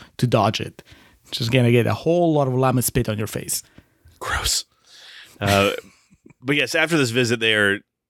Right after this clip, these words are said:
Speaker 2: smitten. They are in the clouds with one another. Just the way they are hugging up and kissing and touching on each other. Uh,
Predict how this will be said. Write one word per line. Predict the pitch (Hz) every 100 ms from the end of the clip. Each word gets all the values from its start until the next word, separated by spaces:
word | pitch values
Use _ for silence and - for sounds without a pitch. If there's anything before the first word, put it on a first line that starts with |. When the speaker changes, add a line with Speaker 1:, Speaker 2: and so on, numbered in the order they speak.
| -
Speaker 2:
smitten. | - 135 120 95 87 _
They | 110 107
are | 98 95 -
in | 151 143 131 - _ _
the | 92
clouds | - 123 107 98 87
with | 92 -
one | 92
another. | 85 76 62 67 107
Just | - 98
the | 101
way | 95 92
they | 90 85 85 _ _ _ _
are | -
hugging | 85 104 98
up | 95 92
and | 87 82
kissing | - 92 95
and | 87
touching | - 90 -
on | 85
each | 85 -
other. | 85 85 82 - - - - - _
Uh, | - - -